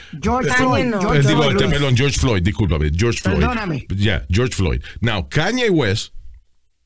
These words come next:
Speaker 2: dijo de que no, que fue que por fentanil.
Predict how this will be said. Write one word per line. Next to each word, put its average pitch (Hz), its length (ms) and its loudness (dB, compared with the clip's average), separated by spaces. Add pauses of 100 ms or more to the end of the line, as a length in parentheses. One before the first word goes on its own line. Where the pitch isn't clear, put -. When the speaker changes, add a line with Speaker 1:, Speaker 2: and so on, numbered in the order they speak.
(160)
Speaker 2:
dijo 143 380 2
de 151 120 -2
que 127 120 0
no, 135 180 0
que 113 120 -2
fue 127 180 -2
que 131 140 -4
por 117 160 -2
fentanil. 85 640 -2